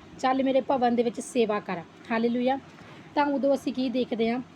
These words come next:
ਅਸੀਂ ਆਪਣੇ ਧਨ ਨੂੰ ਮੂਹਰੇ ਲੈ ਕੇ ਆ ਜਾਂਦੇ ਹਾਂ। ਹਾਲੇਲੂਇਆ। ਹੁਣ ਅਸੀਂ ਦੇਖਾਂਗੇ ਕਿ ਸਾਡਾ ਧਨ ਕਿਹੜਾ ਆ।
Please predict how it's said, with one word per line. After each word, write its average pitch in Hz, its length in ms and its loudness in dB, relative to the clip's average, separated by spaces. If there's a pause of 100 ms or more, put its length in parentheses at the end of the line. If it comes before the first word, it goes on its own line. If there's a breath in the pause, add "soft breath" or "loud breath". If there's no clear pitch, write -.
(160)
ਅਸੀਂ 254 220 0
ਆਪਣੇ 240 380 0
ਧਨ 240 300 0
ਨੂੰ 226 140 0
ਮੂਹਰੇ 220 240 0
ਲੈ 233 140 0
ਕੇ 202 220 -2
ਆ 180 100 -2
ਜਾਂਦੇ 170 360 -8
ਹਾਂ। 160 180 -12
ਹਾਲੇਲੂਇਆ। 233 540 0 (1300)
ਹੁਣ 269 160 2
ਅਸੀਂ 277 200 2
ਦੇਖਾਂਗੇ 269 580 0
ਕਿ 302 200 -2
ਸਾਡਾ 247 460 0
ਧਨ 247 300 -2
ਕਿਹੜਾ 220 300 0
ਆ। 220 160 2